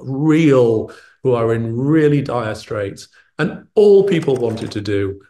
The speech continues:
was have a photograph taken with me or for me to talk to them or to sit with them. There was no begging, no weirdness, no pulling of garments, nothing. It was just, we were all together. And I remember coming back from Bangladesh and going, "Oh my God, what was I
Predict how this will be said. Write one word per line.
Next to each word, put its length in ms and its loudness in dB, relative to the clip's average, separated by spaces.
was 120 2
have 140 -2
a 100 -4
photograph 460 -2
taken 280 -6
with 200 -8
me 120 -10
or 80 -6
for 120 -8
me 180 -2
to 120 -6
talk 260 0
to 100 -8
them 180 -10
or 80 -10
to 100 -6
sit 280 0
with 180 0
them. 220 -10
There 120 2
was 220 0
no 400 0
begging, 420 -6
no 160 -2
weirdness, 720 -6
no 220 -6
pulling 420 -2
of 220 -4
garments, 440 -4
nothing. 400 -4
It 180 -2
was 200 -2
just, 360 -2
we 120 0
were 140 -2
all 200 -2
together. 460 -16
And 160 -2
I 60 0
remember 440 2
coming 260 -4
back 220 -6
from 120 -10
Bangladesh 460 -6
and 80 -20
going, 380 -4
"Oh 160 -4
my 160 -4
God, 400 -6
what 160 -2
was 160 -16
I 120 -8